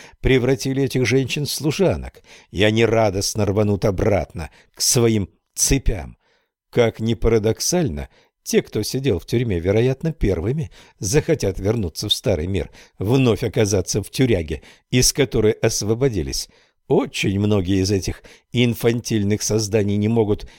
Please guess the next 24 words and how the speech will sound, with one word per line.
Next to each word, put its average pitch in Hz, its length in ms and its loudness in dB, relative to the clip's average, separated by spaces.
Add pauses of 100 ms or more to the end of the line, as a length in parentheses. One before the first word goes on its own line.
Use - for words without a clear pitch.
(160)
или 117 280 4
не 117 180 4
желают 113 600 0 (360)
понять, 120 540 -2 (260)
что - 260 0
практически 139 760 -4
всегда – 117 560 -4 (300)
за 107 240 2
их 123 220 -2
арестом 123 480 -2
стоял 87 440 -4 (300)
мужчина, 143 800 -2 (180)
оставшийся 113 920 -2
на 90 180 -2
свободе. 98 640 -4 (380)
Тот 240 220 2
самый 196 440 2
мужчина, 104 540 0
ради 95 240 0
которого 95 560 -2 (260)
они 113 260 2
сломали 110 520 0
свою 117 380 -2
жизнь. 107 360 -4